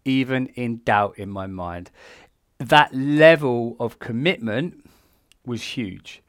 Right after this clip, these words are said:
And quitting just wasn't gonna be an option. One, because there was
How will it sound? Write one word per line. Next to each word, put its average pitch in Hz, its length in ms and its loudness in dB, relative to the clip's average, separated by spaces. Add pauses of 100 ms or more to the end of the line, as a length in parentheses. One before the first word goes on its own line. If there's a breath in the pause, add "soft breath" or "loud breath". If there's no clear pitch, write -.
(500 soft breath)
And 131 460 4
quitting 180 300 0
just 170 120 -4
wasn't 143 280 -2
gonna 135 120 -4
be 127 120 -6
an 143 80 -6
option. 95 400 -14 (1300 soft breath)
One, 165 480 4 (160)
because 139 760 2 (320)
there 131 560 2
was 123 640 0